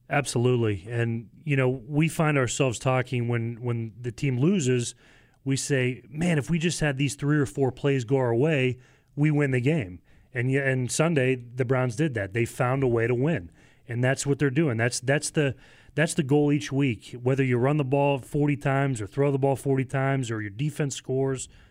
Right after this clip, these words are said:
no matter what you do, you know, get a big, uh, special team spark, no matter what you do, you wanna come out on top.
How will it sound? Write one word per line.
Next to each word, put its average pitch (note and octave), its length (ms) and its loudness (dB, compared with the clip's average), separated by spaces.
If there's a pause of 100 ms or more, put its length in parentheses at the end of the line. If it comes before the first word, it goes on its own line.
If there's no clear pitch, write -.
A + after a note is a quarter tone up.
(240)
no B2+ 100 -2
matter A#2+ 180 2
what C#3+ 280 -2
you D#3 80 -4
do, C3+ 400 0 (260)
you C#3 120 0
know, B2 80 0
get B2+ 140 0
a A#2+ 40 0
big, A#2+ 260 -2
uh, A#2 180 -2
special B2+ 300 -4
team C3+ 240 -2
spark, C3 400 -2 (360)
no C#3 80 -4
matter C#3 180 2
what E3 220 0
you D#3+ 60 -2
do, C#3+ 120 2
you C3+ 160 2
wanna B2 160 2
come B2+ 220 -2
out A#2+ 100 2
on A2 140 -2
top. A#2+ 360 -4